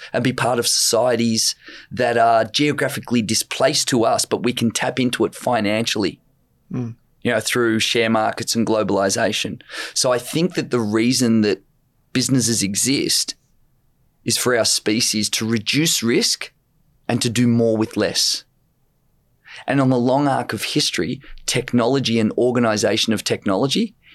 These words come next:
Speaker 1: enables us to do more with less. And Buckminster Fuller, who's a, who's probably the world's first ever futurist, he had a term for it. He called it ephemeralization.
Speaker 2: Mm.
Speaker 1: And he actually said something crazy, which I think is true.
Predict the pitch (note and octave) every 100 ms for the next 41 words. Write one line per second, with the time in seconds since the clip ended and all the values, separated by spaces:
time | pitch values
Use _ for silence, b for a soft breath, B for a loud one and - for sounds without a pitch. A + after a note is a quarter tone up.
0 | b B2+ A#2+ A#2 A2+ A2+ G#2 - - A#2
1 | G#2+ G#2 A#2+ A#2 G#2+ G#2 G2+ G2+ G#2+ -
2 | F#2 E2+ - - - _ _ _ B B
3 | B B A#2 A#2 A#2+ - - C3 C3 A#2
4 | - - A2+ A2+ A2 G2+ G2 - A2 A2
5 | F#2+ - - A#2 G2 G2+ G#2+ F#2+ - -
6 | G2+ G2 G2+ A2+ - G#2 - F2+ - -
7 | B B B B C3 C3 B2 A2+ - A#2
8 | A#2 A#2+ G#2 G2 G#2 G#2 G#2 - G2 -
9 | A#2 A2+ G2+ G2+ G2 A2+ F#2+ - E2+ -
10 | _ _ - D3 C3+ A#2 - D#3 F3+ -
11 | - D3 C3 - A#2+ A2 - - - D#2
12 | C#3+ C3+ E2+ - D#3+ - C3+ F2 - B2
13 | G#2+